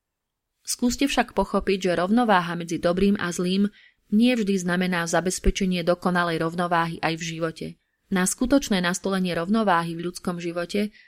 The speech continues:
treba brať do úvahy aj iné faktory, z ktorých sa mnohé vyznačujú polaritou. Odporúčil by som vám hľadať spokojnosť vo všetkom, čo je vo vašom živote dobré i zlé.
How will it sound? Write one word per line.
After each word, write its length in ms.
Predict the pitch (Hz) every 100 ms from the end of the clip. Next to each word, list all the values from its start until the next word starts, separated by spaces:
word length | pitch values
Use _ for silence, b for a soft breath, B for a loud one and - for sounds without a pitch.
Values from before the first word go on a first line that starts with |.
| b _ -
treba 240 | 185 226
brať 320 | 220 180 165
do 80 | 160
úvahy 480 | 196 196 190 190 214
aj 240 | 170 -
iné 240 | 180 180 190
faktory, 560 | 190 - - 202 226
z 160 | 233 -
ktorých 320 | - 180 185
sa 160 | - 165
mnohé 400 | 165 185 196 180
vyznačujú 640 | 175 175 170 175 165 165
polaritou. 800 | 165 160 160 160 - 147 151 - _ _ _ _ -
Odporúčil 600 | 240 - 277 220 - 180
by 100 | 185
som 180 | - 175
vám 240 | 175 165
hľadať 320 | 180 180 190 -
spokojnosť 520 | 175 190 196 180 165
vo 120 | 170
všetkom, 440 | - 190 - 208 214
čo 120 | 208
je 80 | 175
vo 160 | 170 165
vašom 320 | 185 - 185
živote 400 | 185 180 175 151
dobré 400 | 160 175 190 185
i 160 | 180 170
zlé. 360 | 175 160 165